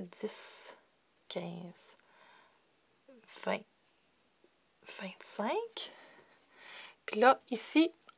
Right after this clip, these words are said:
entre la vingt-cinquième et la vingt, la vingt-sixième maille, je sors mon fil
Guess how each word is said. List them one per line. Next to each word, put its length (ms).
entre 420
la 160
vingt-cinquième 720
et 40
la 140
vingt, 220
la 300
vingt-sixième 540
maille, 360
je 140
sors 320
mon 180
fil 360